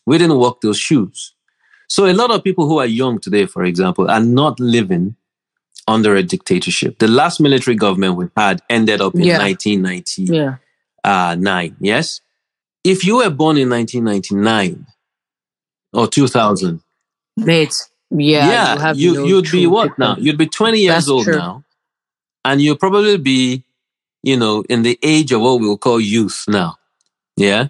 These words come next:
Speaker 1: This Sorosoke group.
Speaker 2: Me sef, I'm, me sef, I'm new to
Speaker 1: <laughs>
Speaker 2: please. Don't,
Speaker 1: There
Speaker 2: I'm
Speaker 1: you
Speaker 2: not,
Speaker 1: go.
Speaker 2: I'm new to.
Speaker 1: But, but at twenty
Speaker 2: Yeah.
Speaker 1: years old, you know, that's a mature person. One year from twenty-one, you know, that's a, yeah, that's a pretty mature person who would have a voice at this point and be speaking. But you never experience what it is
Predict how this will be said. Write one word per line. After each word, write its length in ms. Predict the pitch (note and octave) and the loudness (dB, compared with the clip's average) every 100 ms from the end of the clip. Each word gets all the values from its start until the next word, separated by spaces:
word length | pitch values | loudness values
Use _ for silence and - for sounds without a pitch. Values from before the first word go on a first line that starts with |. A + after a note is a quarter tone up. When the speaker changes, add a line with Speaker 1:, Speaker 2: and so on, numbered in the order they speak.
| - _ _ | -8 _ _
Speaker 1:
This 300 | F#2+ C3 - | 0 0 0
Sorosoke 560 | A#2+ A2 G2 A#2 - G#2 | 0 0 0 -2 0 0
group. 220 | G2+ F#2+ - _ _ _ _ _ _ _ - | 0 -4 -6 _ _ _ _ _ _ _ -2
Speaker 2:
Me 120 | D#4+ | 0
sef, 260 | - A#3 G#3 | 0 -2 0
I'm, 160 | G3 G3+ | -2 0
me 100 | F3+ | 0
sef, 280 | E4+ C4+ | 0 -2
I'm 140 | A3+ G#3+ | -2 0
new 220 | F#3 F#3+ | 0 -2
to 120 | F3+ | -2
Speaker 1:
<laughs> 80 | F#3+ | -4
Speaker 2:
please. 220 | A3 A3 F#3+ C#3+ C3+ C3 | -4 -4 -6 -10 -10 -6
Don't, 180 | B3+ - - | -8 -8 -4
Speaker 1:
There 220 | A2+ C#3+ | 0 2
Speaker 2:
I'm 80 | C#3 | 2
Speaker 1:
you 140 | A#2+ | 2
Speaker 2:
not, 60 | A2 | 2
Speaker 1:
go. 260 | A2+ G#2 G2 _ | 2 0 -4 _
Speaker 2:
I'm 240 | - G#3+ A#3+ | -4 -2 -4
new 140 | C4+ | -6
to. 160 | - D#3+ | -8 -4
Speaker 1:
But, 240 | D3 D3+ | 0 0
but 140 | D3 F3 | 0 0
at 140 | E3+ | -2
twenty 260 | - B3 B3+ | 0 2 2
Speaker 2:
Yeah. 60 | G3 | 2
Speaker 1:
years 200 | E3+ B2+ | 2 2
old, 180 | A2+ D3+ | 0 2
you 80 | D3 | 2
know, 80 | |
that's 200 | D3 G3 | 2 0
a 40 | E3+ | 0
mature 300 | C#3+ - F3+ | 0 0 -2
person. 320 | G3 G3 A#2+ | -2 -2 0
One 160 | B2+ D#3+ | 0 2
year 160 | D#3 | 2
from 160 | C3+ A2+ | 0 -2
twenty-one, 520 | G#2+ A2+ G#2+ G2+ D3 | -2 -2 0 -2 -4
you 120 | C3+ A#2+ | -2 0
know, 280 | A2+ D3+ - | 0 -4 -6
that's 280 | - - - | -4 -4 -2
a, 140 | A2+ A2 - | -2 -2 -4
yeah, 200 | B2+ B2 | -4 -4
that's 240 | C#3 C3 - | -2 -4 -2
a 40 | |
pretty 200 | D#3 C#3+ | 0 2
mature 360 | B2 G2+ - - | 2 0 -2 -2
person 340 | A#2 A2+ G2 | -2 -4 -4
who 380 | F#2 D#3 D#3+ D3 | 2 4 4 2
would 220 | - A#2 A2 | 0 0 2
have 160 | C3+ | 0
a 60 | A#2+ | 0
voice 340 | F#2+ A2+ A2+ | 0 0 0
at 140 | - F#2+ | -6 -6
this 180 | A2 - | -6 -6
point 300 | - F#2 G2 | -6 -6 -4
and 160 | A2 | -6
be 80 | A#2 | -6
speaking. 440 | - F#3 F#3 - F#3 | -4 -2 -2 -2 -2
But 180 | - | -2
you 60 | D#3+ | 0
never 420 | B2+ A#2 F#3 G3+ | 0 0 0 0
experience 540 | E3+ C3+ - D3 C#3 B2 | 0 -2 -2 0 0 2
what 180 | B2 | 0
it 100 | G2+ | 2
is 320 | A2+ C3 - | 2 2 -2